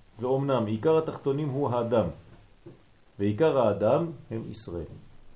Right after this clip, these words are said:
אז אנחנו חוזרים לאותו עניין, בכיוון אחר,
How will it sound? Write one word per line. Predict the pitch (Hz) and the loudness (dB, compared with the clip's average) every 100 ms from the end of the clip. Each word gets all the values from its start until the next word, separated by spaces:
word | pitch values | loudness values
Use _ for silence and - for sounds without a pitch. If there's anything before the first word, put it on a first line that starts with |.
| - - - - - | -20 -20 -20 -20 -14
אז | 101 | -8
אנחנו | 107 107 | -8 -8
חוזרים | 107 107 127 127 | -8 -6 -4 -2
לאותו | 110 104 110 | -4 -2 -2
עניין, | 101 110 135 180 214 - _ _ _ _ _ _ - | -2 -2 -2 -4 -8 -18 _ _ _ _ _ _ -16
בכיוון | 98 98 110 113 | -14 -4 -2 -2
אחר, | 101 - 127 160 | -4 -2 -2 -2